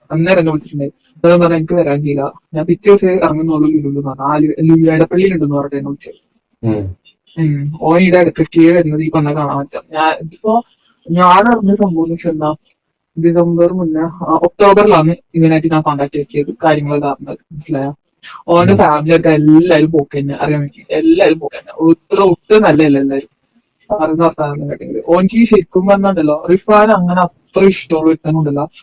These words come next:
Speaker 1: ഒരു പെണ്ണെ കാണുമ്പോഴും മറ്റേ ഇതിലുള്ള ചിന്തയൊന്നും വരുന്നില്ല, അറിയോ? ഓൻ
Speaker 2: ഉം.
Speaker 1: എന്നോട് പറഞ്ഞത് അങ്ങനത്തെ വർത്താനോ.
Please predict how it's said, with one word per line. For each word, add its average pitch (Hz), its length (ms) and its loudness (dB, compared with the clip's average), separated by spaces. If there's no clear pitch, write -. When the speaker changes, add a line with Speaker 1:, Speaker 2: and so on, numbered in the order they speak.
Speaker 1:
ഒരു 175 200 4
പെണ്ണെ 160 300 2
കാണുമ്പോഴും 160 440 -2
മറ്റേ 165 260 -2
ഇതിലുള്ള 165 500 2
ചിന്തയൊന്നും 156 480 0
വരുന്നില്ല, 131 600 -4
അറിയോ? 147 320 -16
ഓൻ 170 80 2
Speaker 2:
ഉം. 185 60 4
Speaker 1:
എന്നോട് 165 260 2
പറഞ്ഞത് 165 320 2
അങ്ങനത്തെ 147 280 -2
വർത്താനോ. 135 480 -6